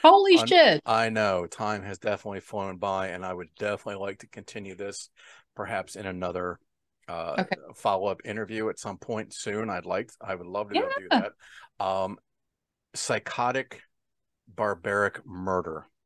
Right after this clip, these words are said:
Speaker 2: uh, s-, uh, is, is something I saw, I think, on what, one of your T-shirts.
Speaker 1: Yes.
Speaker 2: Is that correct? I absolutely love
Speaker 1: Yeah.
Speaker 2: that. And that sums it up so well, too. Uh, but in closing, um,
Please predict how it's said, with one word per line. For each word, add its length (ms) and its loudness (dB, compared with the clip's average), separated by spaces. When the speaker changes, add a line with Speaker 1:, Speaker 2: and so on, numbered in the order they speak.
Speaker 2:
uh, 340 -2
s-, 240 -14
uh, 160 -8
is, 320 -8
is 280 -10
something 360 -8
I 60 -8
saw, 320 -4
I 100 -4
think, 220 -12
on 160 -6
what, 160 -6
one 180 -6
of 80 -10
your 140 -8
T-shirts. 680 -4
Speaker 1:
Yes. 240 -2
Speaker 2:
Is 100 -12
that 180 -4
correct? 360 0
I 180 -2
absolutely 380 -8
love 180 -2
Speaker 1:
Yeah. 120 2
Speaker 2:
that. 100 -10
And 180 -10
that 160 -6
sums 320 -8
it 80 -2
up 140 -6
so 240 -4
well, 300 -6
too. 360 -12
Uh, 300 0
but 260 -4
in 160 0
closing, 540 2
um, 380 0